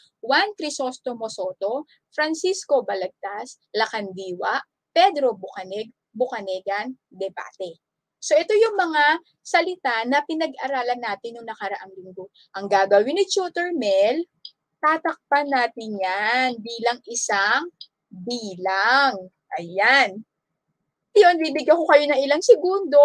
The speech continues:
Kung talagang nakita ninyo, nakatuto kayo sa ating itulay, huwag kalimutan, pwede kayong mag-selfie, ha? Ha? Pag-selfie kayo, tapos send nyo sa akin sa Tutor Mel. Hanapin nyo lang yung aking F B account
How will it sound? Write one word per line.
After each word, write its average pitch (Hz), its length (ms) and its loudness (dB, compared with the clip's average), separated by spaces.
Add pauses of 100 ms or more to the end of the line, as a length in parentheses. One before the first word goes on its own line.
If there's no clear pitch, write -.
(120)
Kung 247 160 -6
talagang 233 480 0
nakita 240 560 -4
ninyo, 359 400 -6
nakatuto 208 560 -4
kayo 202 240 -2
sa - 160 -6 (160)
ating 208 240 -8
itulay, 254 320 -2 (240)
huwag 330 160 -2
kalimutan, 392 560 2
pwede 359 240 0
kayong 339 240 -2
mag-selfie, 311 800 2
ha? 320 320 0 (400)
Ha? 285 240 2 (400)
Pag-selfie 269 560 4
kayo, 339 320 4
tapos 269 320 0
send 247 240 4
nyo 262 160 -4
sa 285 80 -4 (160)
akin 233 160 -2
sa 220 240 -2
Tutor 285 560 0
Mel. 233 240 2
Hanapin 226 480 -2
nyo 226 80 -6
lang 220 160 -4
yung 214 160 -10
aking 202 320 -6
F 196 160 -4
B 208 160 -10
account 269 400 0